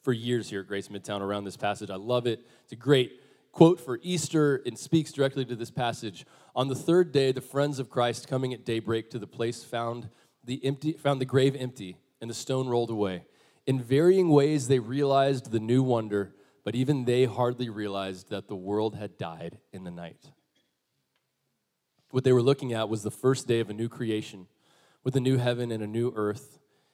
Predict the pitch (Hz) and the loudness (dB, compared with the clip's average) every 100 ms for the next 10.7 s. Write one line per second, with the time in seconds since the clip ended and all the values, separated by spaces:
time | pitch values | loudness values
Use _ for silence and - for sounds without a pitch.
0 | _ 113 113 117 - - 139 139 147 139 | _ -8 -4 -4 -4 -2 0 2 2 0
1 | 113 87 - - 104 110 117 120 113 - | -10 -10 -14 -4 0 0 -2 -4 -4 -4
2 | 113 117 117 101 104 110 - 107 - 101 | -4 -4 -6 -2 0 0 -2 -10 -6 -8
3 | 113 95 87 95 104 110 110 90 - - | -6 -8 -8 -4 -2 -2 -6 -12 -14 -8
4 | 123 120 117 120 _ _ _ _ _ 101 | -4 -2 -4 -6 _ _ _ _ _ -8
5 | 113 113 104 90 87 85 87 _ _ _ | -8 -8 -12 -14 -16 -20 -20 _ _ _
6 | _ _ _ - 85 85 - 101 107 _ | _ _ _ -18 -16 -16 -16 -16 -20 _
7 | _ _ _ _ _ _ _ _ _ _ | _ _ _ _ _ _ _ _ _ _
8 | _ _ _ _ - - 185 - 147 110 | _ _ _ _ -4 2 2 2 -4 -6
9 | 87 110 - _ _ _ - - 175 180 | -10 -14 -16 _ _ _ -8 2 4 4
10 | 151 143 123 120 117 110 | 0 -2 -2 -4 -4 -4